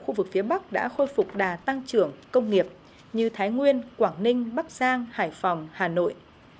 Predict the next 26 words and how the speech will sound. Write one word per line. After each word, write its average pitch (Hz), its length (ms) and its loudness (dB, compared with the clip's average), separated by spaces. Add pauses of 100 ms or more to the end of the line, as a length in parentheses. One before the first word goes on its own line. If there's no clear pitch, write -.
(120)
Thương 262 180 4
mại 220 140 4
trong 240 220 -4
và 208 100 0
ngoài 180 160 -2
nước 320 220 0
của - 80 2
các 277 160 0
địa 185 120 0
phương 254 320 -2
cũng 277 260 -4
đạt 190 160 2
được 170 100 -6
kết 320 160 -2
quả 165 240 2
đáng 175 200 0
ghi 277 140 -2
nhận. 214 200 4 (480)
Trong 240 160 2
đó, 220 420 2
tổng 185 140 0
mức 254 120 -2
bán 202 140 0
lẻ 262 140 2
hàng 175 180 -2
hóa 185 320 -2